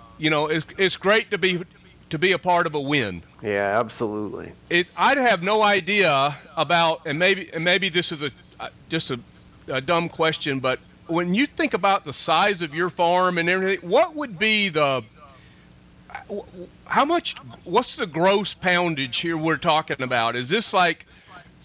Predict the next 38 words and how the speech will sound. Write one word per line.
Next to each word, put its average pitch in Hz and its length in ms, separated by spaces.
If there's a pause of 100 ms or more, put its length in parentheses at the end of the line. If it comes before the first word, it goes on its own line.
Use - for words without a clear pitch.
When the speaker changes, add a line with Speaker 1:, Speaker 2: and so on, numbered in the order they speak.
(120)
Speaker 1:
I'm 190 160
sure 190 200
this 165 180
is 139 80
gonna 139 120
be 117 100
staggering 113 760
to 104 60
me, 107 240
but, 110 220 (520)
but, 131 260 (460)
'cause 180 200
I, 233 200
I 240 160
just 285 180
want 233 200
people 214 260
to 165 60
understand 170 500
the 123 60
scope 185 600
of 143 180
the, 135 120 (320)
of 139 200
the 120 340
opportunity 165 880
and 131 80
the 123 60
scope 156 340
of 147 100
the 123 80
need 131 480 (280)
as 131 240
well. 120 360 (1500)
Speaker 2:
Well, 165 200
we 175 100
probably, 165 960
uh, 101 440